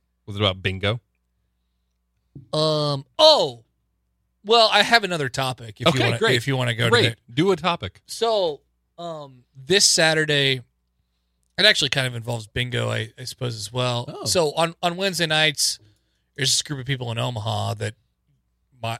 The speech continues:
Speaker 2: my girlfriend is a part of, and they all go down to Zipline downtown, and they play bingo.
Speaker 1: Culture Lab.
Speaker 2: Um, yeah,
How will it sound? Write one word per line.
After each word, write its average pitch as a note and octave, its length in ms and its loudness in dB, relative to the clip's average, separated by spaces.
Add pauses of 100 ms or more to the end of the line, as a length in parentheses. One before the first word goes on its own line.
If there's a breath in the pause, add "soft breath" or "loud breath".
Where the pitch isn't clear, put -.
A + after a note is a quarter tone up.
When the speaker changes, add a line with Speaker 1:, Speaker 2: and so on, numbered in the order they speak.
(100)
Speaker 2:
my A#2 160 -2
girlfriend A2+ 400 -6
is G#2+ 120 -10
a G#2 40 -14
part A2 280 -6
of, G#2+ 180 -10
and G2+ 300 -18
they A#2+ 160 0
all A2+ 160 -4
go A2+ 120 -10
down A2 280 -8
to G#2 200 -14 (220)
Zipline C#3 580 0
downtown, C3+ 540 0
and B2+ 60 -10
they A2+ 60 -10
play A#2 120 -6
bingo. A2 500 -14
Speaker 1:
Culture A#2+ 300 -2
Lab. G2 240 -8 (240)
Speaker 2:
Um, A2+ 380 -4
yeah, C#3 240 -2